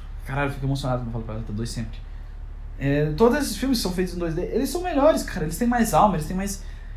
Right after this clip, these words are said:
é a imaginação pura do cara que tá lá, ele consegui-, ele desenhou a imaginação dele, aí você fala assim:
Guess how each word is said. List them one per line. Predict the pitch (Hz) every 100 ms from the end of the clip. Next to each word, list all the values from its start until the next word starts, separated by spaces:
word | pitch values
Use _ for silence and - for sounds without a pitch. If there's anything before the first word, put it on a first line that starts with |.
| - -
é | 190
a |
imaginação | 208 208 196 190 190 233
pura | 226 226 294
do | 175 -
cara | 165 160
que | 147
tá | 135
lá, | 127
ele | 127
consegui-, | 135 170 - 147
ele | 151 165
desenhou | 190 185 214 170 208
a |
imaginação | 220 160 147 143 147 135
dele, | 135 131
aí | 131
você | 131
fala | 170
assim: | 180 202 214